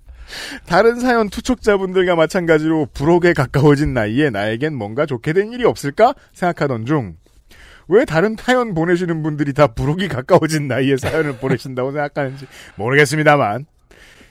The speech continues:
이미 이십 년 가까이 좋게 되고 있음을 문득 깨닫고 그에 관련된 최근 겪은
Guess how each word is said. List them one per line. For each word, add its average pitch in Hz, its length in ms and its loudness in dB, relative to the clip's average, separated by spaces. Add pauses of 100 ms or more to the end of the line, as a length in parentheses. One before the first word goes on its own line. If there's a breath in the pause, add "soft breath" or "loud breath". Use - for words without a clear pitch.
이미 185 480 -4
이십 190 180 -6
년 214 200 -4
가까이 180 340 2
좋게 175 260 0
되고 165 200 2
있음을 151 300 -4
문득 190 320 -6
깨닫고 185 580 2
그에 120 220 -2
관련된 110 580 0
최근 170 360 -4
겪은 165 340 -6